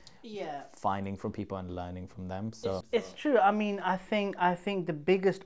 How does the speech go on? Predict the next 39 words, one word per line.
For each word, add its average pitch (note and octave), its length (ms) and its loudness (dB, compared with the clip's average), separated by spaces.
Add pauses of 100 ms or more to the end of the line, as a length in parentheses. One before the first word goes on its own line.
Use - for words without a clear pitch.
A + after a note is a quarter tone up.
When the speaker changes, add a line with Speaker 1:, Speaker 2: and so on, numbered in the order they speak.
Speaker 1:
art E3 300 10
form, C#3+ 260 -4
or C#3 40 -2
the C#3 160 2
oldest B3 360 10
art A2+ 240 0
form A2 300 -8
Speaker 2:
Yeah. F#2+ 200 -8 (340)
Speaker 1:
in F#3+ 160 8
the C#3+ 80 6
world, D#3+ 580 8
Speaker 2:
Storytelling. G2 440 -16 (220)
Speaker 1:
is C4 160 6 (100)
quite D#4 280 10
literally D4 260 6
storytelling. D#4 580 6
Speaker 2:
Yeah. - 60 -10 (200)
Speaker 1:
There C#4+ 220 12
is B3+ 160 6
nothing B3 920 6
you G#3 240 4
will A3+ 240 8
do F#3+ 240 2
that E3+ 240 4
does D#3 200 6
not D#3+ 220 0
have C#3+ 140 -6
a B2+ 40 -12
story C3 320 -4 (120)
to C3 60 -8
Speaker 2:
Mm. A#2+ 120 -4
Speaker 1:
it. G#2 100 -10 (220)
Name D#4+ 300 12
me, D4+ 100 8
so D#4 100 -2
even C#5+ 280 10 (180)
if A4 140 4
you're F#4+ 80 8
sleeping, D#4+ 760 2